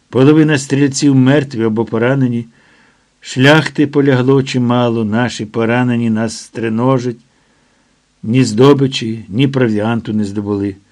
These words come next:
Та нас же засміють он. Самі хлопи регочуть із нас, виглядаючи із лісу".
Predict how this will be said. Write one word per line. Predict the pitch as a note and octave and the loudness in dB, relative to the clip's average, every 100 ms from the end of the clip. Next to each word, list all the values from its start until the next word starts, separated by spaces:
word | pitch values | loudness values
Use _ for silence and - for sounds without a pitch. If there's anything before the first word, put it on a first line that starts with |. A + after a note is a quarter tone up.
| _ _ _ _ _ | _ _ _ _ _
Та | G#2+ | -4
нас | G#2+ A2+ A2 | -2 0 -2
же | F2 G#2 | -2 -4
засміють | G2+ A2 - A2 A#2+ G#2+ A2+ | -4 -6 -4 -2 0 0 -2
он. | A2 G#2 _ _ _ _ _ _ _ _ _ _ | -4 -6 _ _ _ _ _ _ _ _ _ _
Самі | - D3 C#3 C3 A2 F#2 - | -2 2 4 2 0 -8 -18
хлопи | - C#3+ C#3+ B2+ G2+ | 2 4 4 2 -2
регочуть | G#2+ C3 C3+ A2 A2 | 0 2 0 -4 -8
із | G2+ | -6
нас, | A2 A2 - - _ - | -4 -4 -6 -16 _ -6
виглядаючи | G#2+ G#2 G#2 A2 G#2 - | -4 -4 -2 -2 -4 -4
із | A2 G2 | -6 -4
лісу". | G2+ F2 - | -8 -10 -16